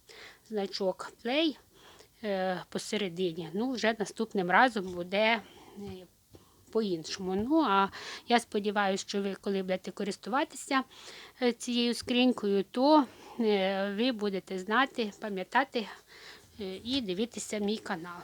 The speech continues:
Ну, і щоб він, звичайно, не була вона порожня, ця скринька, то в цю скриньку я покладу ще деякі маленькі аксесуари.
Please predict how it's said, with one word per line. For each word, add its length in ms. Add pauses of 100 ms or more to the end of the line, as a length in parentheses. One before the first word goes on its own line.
Ну, 380
і 220
щоб 300
він, 260 (140)
звичайно, 540
не 120
була 300
вона 320 (400)
порожня, 640
ця 160
скринька, 640
то 260 (400)
в 60 (120)
цю 220
скриньку 560
я 200
покладу 720 (800)
ще 500
деякі 600
маленькі 560
аксесуари. 800